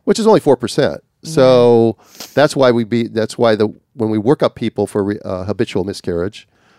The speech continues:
Speaker 1: um, we tell people that if they've had one or two, really don't worry, 'cause one out of every nine women will have two miscarriages in a row. And it's not that uncommon, one out of nine.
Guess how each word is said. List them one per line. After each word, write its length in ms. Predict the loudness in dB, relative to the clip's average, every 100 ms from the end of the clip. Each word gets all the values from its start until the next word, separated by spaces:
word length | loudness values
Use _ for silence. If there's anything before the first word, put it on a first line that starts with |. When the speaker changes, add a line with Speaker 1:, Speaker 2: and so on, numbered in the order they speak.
| _ _
Speaker 1:
um, 600 | -8 -6 -6 -8 -10 -14 -20 _ _ _ _
we 120 | -10 -4
tell 200 | -2 -2
people 240 | -2 -4
that 100 | -4
if 80 | -8
they've 140 | -8
had 180 | -2 -2
one 220 | -2 -4
or 60 | -4
two, 300 | -2 0 0
really 260 | 0 -2 -4 -2
don't 300 | 0 0 -6 -10
worry, 220 | -6 -6
'cause 220 | -8 -14 _ _ _ _ _ _
one 200 | 0 2
out 60 | 2
of 40 |
every 120 | 2 -2
nine 320 | -2 0 2
women 240 | 2 0
will 120 | -2 -6
have 140 | -8
two 140 | -8
miscarriages 440 | -10 -8 -10 -8 -10
in 40 |
a 60 | -8
row. 360 | -8 -8 -10 -20 _ _
And 100 | -12
it's 180 | -12 -10
not 220 | -12 -8
that 200 | -8 -6
uncommon, 480 | -10 -10 -6 -6 -6
one 120 | -10
out 100 | -12
of 60 | -14
nine. 380 | -14 -14 -16